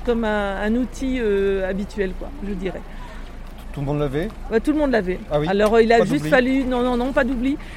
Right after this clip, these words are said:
Speaker 1: Il a juste fallu dire de temps en temps, hop, euh, au-dessus du nez, bon, euh, voilà. Mais, mais vraiment, euh, j'étais même surprise, euh, bon, voilà, de, de, de voir que les enfants, finalement, faisaient ça avec un grand naturel.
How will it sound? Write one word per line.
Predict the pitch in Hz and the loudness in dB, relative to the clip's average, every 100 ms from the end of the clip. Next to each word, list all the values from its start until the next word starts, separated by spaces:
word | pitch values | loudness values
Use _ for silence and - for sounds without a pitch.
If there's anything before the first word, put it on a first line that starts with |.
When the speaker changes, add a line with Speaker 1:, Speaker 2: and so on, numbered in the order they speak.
| - | 2
Speaker 1:
Il | 240 | 4
a | |
juste | 240 269 | 4 4
fallu | 277 247 | 0 0
dire | 214 262 | 0 0
de | 240 | 0
temps | 254 247 | 0 0
en | 247 | -2
temps, | 247 262 | 0 -2
hop, | 262 302 - | 2 0 0
euh, | - - | -4 -2
au-dessus | 294 330 | -4 -2
du | 294 294 | 0 0
nez, | 311 311 330 | 0 0 -2
bon, | 277 220 | -2 -2
euh, | 220 165 139 - | -2 -4 -8 -6
voilà. | 160 131 175 | -4 -4 -4
Mais, | 170 170 | -4 0
mais | 202 | 0
vraiment, | 202 277 330 392 349 | 2 2 2 2 4
euh, | 269 240 226 | 6 4 4
j'étais | 247 - 277 | 0 0 0
même | 294 | -2
surprise, | 311 330 - 349 330 262 | -2 -4 2 6 6 6
euh, | 226 233 - - - - - - - 196 | 4 2 -4 -8 -8 -8 -8 -8 -6 -2
bon, | 196 | 0
voilà, | 214 196 | 4 4
de, | 208 214 | 6 4
de, | 196 202 | 4 2
de | 208 | 2
voir | 196 254 - | 4 2 0
que | |
les | 233 | 0
enfants, | 214 202 247 | 0 0 -2
finalement, | - 226 220 240 | 0 2 2 2
faisaient | 226 233 | 2 0
ça | 254 226 | 2 2
avec | 208 220 | 2 0
un | 202 196 | 0 0
grand | 233 | 0
naturel. | 311 339 311 214 | 0 -2 0 0